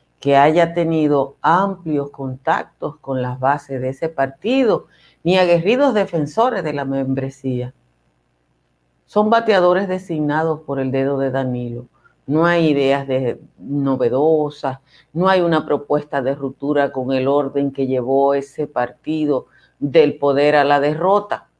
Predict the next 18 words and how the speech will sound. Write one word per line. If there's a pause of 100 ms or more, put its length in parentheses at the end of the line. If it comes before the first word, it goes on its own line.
(560)
Al
contrario,
es
obediencia
ciega (300)
al
dueño
de
la
organización (360)
que,
aterrorizado
por
las
investigaciones
del
Ministerio
Público,